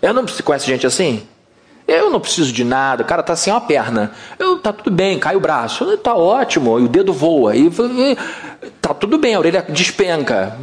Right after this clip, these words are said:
Eu não preciso da ajuda de ninguém." Não é essa a postura de Jesus. Jesus nunca foi sarcástico com gente que o amava.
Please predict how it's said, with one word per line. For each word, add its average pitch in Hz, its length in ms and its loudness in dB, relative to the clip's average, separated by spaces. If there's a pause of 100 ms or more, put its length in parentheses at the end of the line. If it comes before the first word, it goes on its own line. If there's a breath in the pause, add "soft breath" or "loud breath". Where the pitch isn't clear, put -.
(100)
Eu 220 260 0
não 233 160 2
preciso 254 220 -2
da 254 60 4
ajuda 220 200 -2
de 214 80 0
ninguém." 202 360 0
Não 165 280 2
é 208 100 2
essa 202 300 0
a - 40 -4
postura 147 380 0
de 135 60 -4
Jesus. 123 540 -6 (680)
Jesus 131 240 0
nunca 180 160 0
foi 175 220 0 (340 loud breath)
sarcástico 156 580 -2
com 135 160 0
gente 120 480 0 (520 loud breath)
que - 80 0
o 127 100 4
amava. 110 680 -2